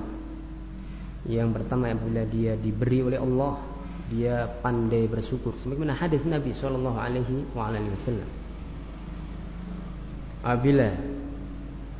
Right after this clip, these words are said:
diuji oleh Allah Subhanahu Wa Taala, dia mampu bersabar. Ya, bersabar. Memang ini memang berat. Ya,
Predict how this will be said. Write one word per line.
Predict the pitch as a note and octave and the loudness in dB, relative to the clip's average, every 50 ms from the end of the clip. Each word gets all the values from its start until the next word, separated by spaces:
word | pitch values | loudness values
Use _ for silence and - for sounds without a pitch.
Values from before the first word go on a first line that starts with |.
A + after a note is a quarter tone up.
| - - - | -10 -8 -2
diuji | - B2 C#3+ D#3 D#3+ C#3+ D#3 E3 | 0 4 4 6 6 6 6 6
oleh | D#3+ D#3 D#3+ D#3 | 6 6 4 4
Allah | D3+ D#3 D3+ D3 | 4 2 2 2
Subhanahu | - - - - - E3 E3 D#3+ D#3+ D#3 D3+ D3 | 0 -2 -4 -4 -2 -2 0 0 2 0 0 0
Wa | D3+ | 0
Taala, | D#3+ D3 C#3 C#3+ C#3+ | -2 0 0 0 0
dia | C#3 C3 B2+ C3 C3+ C#3+ C#3+ C3+ C3+ G#2 | 2 2 2 2 2 2 0 -2 -2 0
mampu | - C#3+ C#3+ C3+ C3+ C3 C3 D3+ C#3+ | 2 2 4 4 2 2 2 2 2
bersabar. | B2+ B2 A#2 G#2+ - - B2 A2 G#2 G2+ F#2+ - - - - - - - - - - - - | 2 2 0 0 0 0 0 2 2 0 0 -2 -4 -6 -10 -10 -10 -10 -10 -10 -10 -8 -8
Ya, | - - - - - - - - - | -8 -8 -8 -8 -8 -10 -10 -10 -10
bersabar. | - - - - B2+ C3 B2 A2 G2 - - - - - - - - - - - - - - - - - - - - - - - - - - - - - - - - - - | -8 -6 -4 -2 0 0 0 0 -2 -4 -6 -8 -10 -10 -10 -10 -10 -10 -10 -10 -10 -10 -10 -10 -10 -10 -10 -10 -10 -10 -10 -10 -10 -10 -10 -10 -10 -10 -10 -10 -10 -8 -6
Memang | - A2 A2+ A#2+ B2 B2 A#2+ | 0 2 2 4 4 4 4
ini | A#2+ A#2+ B2+ | 2 2 2
memang | B2 A#2 A#2 A#2 A#2 A#2 A#2 A2 | 2 2 2 2 2 2 2 4
berat. | A2+ A#2+ A2 - | 4 4 2 2
Ya, | - - - - - - | 0 -4 -6 -6 -6 -6